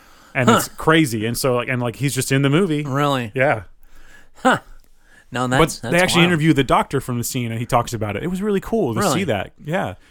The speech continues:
Speaker 2: Huh.
Speaker 1: Uh, there's some really neat things, and it has a neat little, uh, twist at the end where they're talking about, it kinda shifts to just talk about exorcism in general.
Speaker 2: Right.
Speaker 1: And they follow,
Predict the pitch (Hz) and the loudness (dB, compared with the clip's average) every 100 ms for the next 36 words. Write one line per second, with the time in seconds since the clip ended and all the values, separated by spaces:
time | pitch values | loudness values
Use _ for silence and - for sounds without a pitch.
0 | - 202 - - - - 131 127 - 147 | 0 0 -2 -16 -16 0 2 2 2 0
1 | - 139 147 139 131 139 131 - 143 147 | 0 -2 0 0 0 0 -2 -2 -2 2
2 | 160 143 147 156 170 143 139 131 127 120 | 2 2 2 0 0 0 0 0 0 0
3 | 110 104 104 104 _ _ _ _ _ - | -2 -4 -6 -10 _ _ _ _ _ -20
4 | - - - - 165 147 135 120 123 120 | -20 -20 -12 -2 2 2 2 2 2 2
5 | 120 113 107 101 127 123 120 113 113 107 | 0 0 0 -2 -6 -4 -4 0 0 0
6 | 139 - 165 151 - - 147 - 123 127 | -6 -6 -2 -2 -2 0 0 -2 -6 -6
7 | - 127 131 117 107 - 131 147 139 139 | 0 0 2 0 0 -4 -4 -2 -2 -4
8 | 131 127 143 156 160 147 131 113 - - | -4 -2 -2 -4 -4 0 0 0 -10 -18
9 | _ - 120 113 - _ - 123 120 - | _ -2 0 -2 -8 _ 0 2 2 2
10 | 135 127 123 120 120 | 2 4 2 0 -4